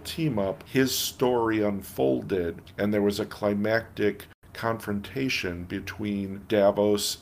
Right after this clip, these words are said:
and Iron Fist. And i-, in case you haven't listened to that episode yet, Davos is a citizen of Kunlun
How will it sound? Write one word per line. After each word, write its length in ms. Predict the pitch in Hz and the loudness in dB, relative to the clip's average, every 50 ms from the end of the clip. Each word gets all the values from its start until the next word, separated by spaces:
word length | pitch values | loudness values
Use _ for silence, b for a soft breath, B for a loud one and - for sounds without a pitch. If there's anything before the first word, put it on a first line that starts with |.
| - - | -8 -2
and 560 | - 104 104 107 101 101 101 101 101 98 98 - - - - - - - - | 0 2 2 2 2 2 2 0 -2 -4 -8 -12 -18 -20 -20 -20 -10 -4 -2
Iron 300 | 104 107 101 98 92 87 | 0 0 0 0 -2 -6
Fist. 420 | - - - - - - - - B B B B B B | -8 -8 -6 -6 -6 -8 -10 -12 B B B B B B
And 340 | 101 104 104 104 101 98 - - - - - - | 2 2 2 2 0 -2 -6 -12 -20 -10 -4 0
i-, 40 | |
in 300 | 113 110 110 113 113 110 | 0 0 0 -2 -4 -6
case 360 | 104 - 131 135 127 - - 127 | -4 -2 -2 0 -2 -2 -4 -4
you 140 | 120 117 | -4 -6
haven't 540 | 113 113 120 120 120 117 120 117 107 104 - - - | -4 -2 2 2 2 4 2 0 -2 -4 -6 -8 -4
listened 380 | 113 117 135 135 - 127 110 107 | -2 -2 0 0 0 -2 0 0
to 60 | 104 | 0
that 220 | 101 101 95 92 95 | 2 2 2 0 0
episode 540 | 90 87 - 101 - - 98 95 90 87 85 | -2 -4 -6 -8 -6 -4 -4 -4 -4 -4 -4
yet, 400 | 90 90 90 90 87 - - - | -2 -2 -2 -2 -2 -4 -2 2
Davos 580 | 123 127 135 151 151 156 156 156 - - - - | 6 8 8 8 6 4 0 -2 -4 -6 -6 -2
is 360 | - 117 131 139 135 135 - - | 4 6 6 6 4 2 -2 -4
a 180 | 131 113 110 110 | -2 0 0 0
citizen 580 | 107 - - 135 131 135 127 107 113 117 110 107 | 0 0 2 2 2 2 2 0 0 -2 -2 -2
of 160 | 101 98 - | -4 -6 -6
Kunlun 720 | - - 110 104 98 95 95 107 117 107 90 - - - | -6 -4 -4 -4 -4 -4 -4 -2 -2 -2 -2 -4 -6 -10